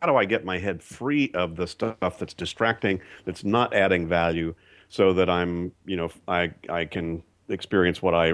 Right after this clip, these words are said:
now refer to as just the strategic value of clear space?" And clear space can just be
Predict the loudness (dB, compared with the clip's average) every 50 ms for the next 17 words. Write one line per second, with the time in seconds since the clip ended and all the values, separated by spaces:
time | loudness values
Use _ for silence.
0 | 0 -2 -2 0 2 2 2 2 0 -2 -6 -4 -4 -6 -8 -8 -8 -12 -12 -12
1 | -12 -12 -10 -10 -8 -4 -4 -2 -2 -4 -2 0 0 2 2 0 -2 -6 -8 -6
2 | -6 -4 -4 -4 -4 -2 0 0 0 0 -4 -16 _ _ _ -20 -20 -20 -20 -20
3 | _ _ -6 -6 -6 0 2 2 2 2 2 2 2 2 2 0 -4 -4 -4 -4
4 | -4 -4 -2 -2 0 -2 -2 _